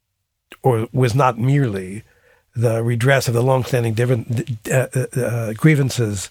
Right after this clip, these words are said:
and discontents of the Tamil minority. Um, I mean, it certainly was that, but it was, uh, the, the, the, the sentiment, central i-, issue,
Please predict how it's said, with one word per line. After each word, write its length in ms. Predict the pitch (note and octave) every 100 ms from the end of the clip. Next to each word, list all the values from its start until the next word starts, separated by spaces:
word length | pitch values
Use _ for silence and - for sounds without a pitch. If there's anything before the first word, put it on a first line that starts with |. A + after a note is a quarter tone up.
| _ _ - - - - - -
and 140 | B2
discontents 720 | C3 - C3 A#2 E3+ E3 -
of 220 | C3 A2+
the 720 | A#2 B2 A#2 A#2 A#2+ A#2 A#2+ A2+
Tamil 300 | C3 A#2+ A2+
minority. 600 | A2+ A#2 A2 F#2+ F2+ F2+ _ _ _ _ - _ -
Um, 600 | A#2+ A2+ A2 A2+ A2+ G#2 - _ _ _ _ _ _ _ _ _ -
I 40 |
mean, 140 | B2
it 120 | A#2 A2+
certainly 300 | D#3+ C3+ B2+
was 300 | B2 B2 G#2
that, 380 | E3+ D3 A#2+ -
but 160 | -
it 60 | C3+
was, 320 | C#3+ A2 A#2
uh, 40 | A2+ B2+ -
the, 540 | C3 - A#2+ - B2+
the, 160 | - B2+
the, 120 | B2+
the 180 | - B2+
sentiment, 560 | - E3+ D3 B2+ B2 -
central 380 | - D#3 D3
i-, 160 | C3 B2+
issue, 640 | - E3 E3 A2+ G2+ A2+